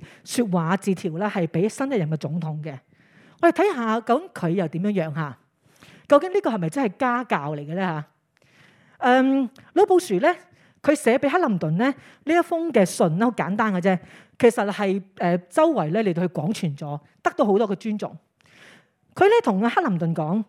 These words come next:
佢就話：「我撐你。如今你嘅成功係我哋國家嘅成功。」誒，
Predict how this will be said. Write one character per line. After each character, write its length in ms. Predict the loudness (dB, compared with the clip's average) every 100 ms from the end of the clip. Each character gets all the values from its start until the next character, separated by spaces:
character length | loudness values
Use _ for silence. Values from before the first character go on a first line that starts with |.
| _ -20 -18 2
佢 140 | 4
就 140 | 6
話： 100 | 4 4
「我 80 | 2
撐 320 | 0 0 0 0
你。 220 | 0 0 -2 _ _ _ _ _ _ _ _ _ _ _ -2
如 200 | 4 4
今 180 | 4 2 4
你 100 | 4
嘅 80 | 2
成 360 | 0 -2 0
功 280 | 2 2 2 -6 -20 _ _
係 160 | 0 2
我 80 | 4
哋 100 | 2
國 300 | 4 2 2
家 160 | -4 -4
嘅 80 | -4
成 340 | -6 -8 -6
功。」 180 | -6 -6 -8 _ _ _ _ _ _ _ _ _ _ _ _ _ _ _ _ _ _ _ _ _ 4
誒， 560 | 8 8 8 4 -2